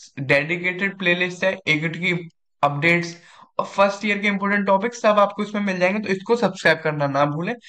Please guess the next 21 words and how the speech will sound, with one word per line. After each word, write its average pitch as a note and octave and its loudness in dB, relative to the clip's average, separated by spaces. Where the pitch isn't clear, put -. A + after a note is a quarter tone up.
बाकी D3+ 0
आपकी D3 -2
help D#3 0
के E3 0
लिए F3 2
मैं E3+ 4
हमेशा D3 2
तैयार D#3 4
रहूंगा, F3 -2
तो A3+ -2
आप A3+ -2
comment F3+ 2
में G#3 -2
कोई F#3 -2
भी F#3+ -2
डाउट E3+ 4
हो G#3+ -2
comment D3+ -2
कर D#3 2
सकते D#3+ -6
हैं। A3 -6